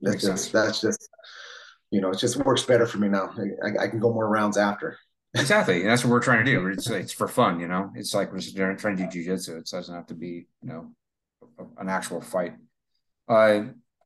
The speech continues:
Speaker 2: do you have any other non-martial arts interests or talents?
Speaker 1: Uh, not really. Not
Speaker 2: Mm-hmm.
Speaker 1: really. I, I, uh, but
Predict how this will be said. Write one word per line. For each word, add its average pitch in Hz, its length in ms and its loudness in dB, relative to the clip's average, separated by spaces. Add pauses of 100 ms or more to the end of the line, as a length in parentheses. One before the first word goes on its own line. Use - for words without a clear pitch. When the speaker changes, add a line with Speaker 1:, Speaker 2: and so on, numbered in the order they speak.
(200)
Speaker 2:
do 123 120 4
you 135 100 8
have 143 180 6
any 135 140 6
other 127 460 4 (160)
non-martial 117 720 2
arts 117 180 -2
interests 127 380 -8
or 101 60 -6
talents? 117 560 -8 (3750)
Speaker 1:
Uh, 160 280 6
not 156 200 6
really. 147 400 4 (420)
Not 127 140 2
Speaker 2:
Mm-hmm. 123 40 -2
Speaker 1:
really. 123 300 2
I, 110 260 -2
I, 104 200 0
uh, 95 280 0 (1700)
but - 320 -6